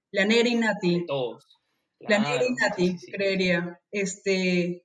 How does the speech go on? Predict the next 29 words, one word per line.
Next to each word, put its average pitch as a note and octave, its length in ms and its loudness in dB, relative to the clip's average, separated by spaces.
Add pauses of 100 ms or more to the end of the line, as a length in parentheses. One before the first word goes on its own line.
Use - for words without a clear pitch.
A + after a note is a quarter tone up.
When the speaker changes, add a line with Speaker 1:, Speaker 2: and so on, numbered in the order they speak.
Speaker 1:
grandes A#3 360 0
jugadoras, G3 920 0 (100)
lo G#3+ 160 0
más A3+ 220 2
Speaker 2:
Sí. B3+ 60 2
Speaker 1:
humilde A#3 440 -2
que G#3 100 -2
vas G3+ 200 0
a G#3 60 -4
encontrar. F3+ 760 -2
Y, F#3 340 -2
y E3 420 -2
Speaker 2:
Sí. - 80 -20 (480)
Speaker 1:
deja, A3+ 240 0
o G#3 60 -2
sea, F#3+ 280 4
realmente A#3+ 400 4
dejan A#3+ 560 -2
el F#3 280 4
alma G#3+ 360 4
en G#3+ 80 0
la F3 140 0
cancha. F3+ 560 0
Yo A3+ 160 0
he A3 40 4
jugado A3 360 -2
con G3 140 -6
ellas G3+ 360 -2
y E3 180 -6